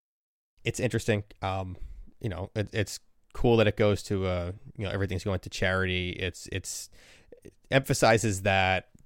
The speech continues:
community aspect of everything, you know, that the community kinda came together to, to put this together to support a cause and also create something that's, like, totally unique that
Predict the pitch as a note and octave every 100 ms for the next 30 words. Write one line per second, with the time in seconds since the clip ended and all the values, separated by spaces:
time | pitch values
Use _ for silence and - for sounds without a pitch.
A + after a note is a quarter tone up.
0 | _ - _ - - G2 G2 G2+ G2+ F#2+
1 | F#2+ - G2 - G#2 F#2+ F#2 F#2 G#2+ F#2+
2 | F#2+ - F2+ E2+ F#2 - G2+ - G2+ F#2+
3 | G2 G2 F2+ - F#2 - F#2+ G2+ G2+ F#2+
4 | - F2+ - G2 - G#2+ G2 F#2+ F#2 F2+
5 | - F#2 F#2 - F#2 F#2 F#2+ - F#2+ G2+
6 | G#2 A2 - G#2+ A2 - G2+ G2+ - G2+
7 | - A2 A2 G#2 A2 G2 - F2+ -